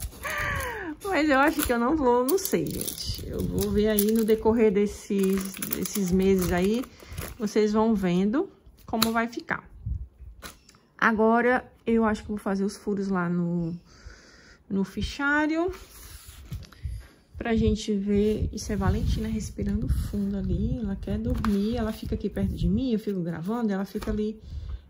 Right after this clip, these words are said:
reclamando que eu tô fazendo barulho pra ela. Então, eu vou marcar aqui.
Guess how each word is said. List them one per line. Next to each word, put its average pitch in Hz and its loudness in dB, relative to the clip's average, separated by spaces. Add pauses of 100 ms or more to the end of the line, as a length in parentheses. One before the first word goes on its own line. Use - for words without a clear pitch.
(800)
reclamando 226 -2 (2250)
que - -12
eu 214 -8
tô 220 -12
fazendo 214 -4
barulho 214 -2
pra 247 -8
ela. - -6 (1400)
Então, 277 -4
eu 339 0
vou 294 0
marcar 277 0
aqui. 240 -8